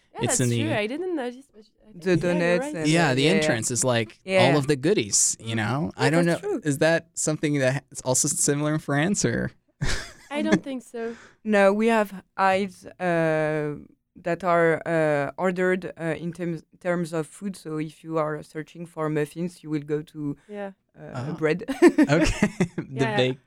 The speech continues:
Speaker 2: bakery.
Speaker 3: Yeah, yeah.
Speaker 1: Exactly. And I think here, uh, one thing that I noticed, uh, during the, um, Halloween or Christmas,
Speaker 2: Mm.
Speaker 1: and they, they really like to sell, uh, things for, uh, this kind of events. Uh, even in stores, like,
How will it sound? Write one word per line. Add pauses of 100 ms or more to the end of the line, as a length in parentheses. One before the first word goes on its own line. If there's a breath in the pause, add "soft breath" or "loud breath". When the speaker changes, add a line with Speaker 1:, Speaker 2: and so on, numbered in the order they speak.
(180)
Speaker 2:
bakery.
Speaker 3:
Yeah,
yeah.
Speaker 1:
Exactly.
And
I
think
here, (300)
uh,
one
thing
that
I
noticed,
uh,
during
the,
um, (180)
Halloween
or
Christmas, (160)
Speaker 2:
Mm.
Speaker 1:
and
they,
they
really (140)
like (120)
to
sell,
uh,
things (100)
for,
uh,
this
kind
of (140)
events. (440)
Uh,
even
in
stores,
like,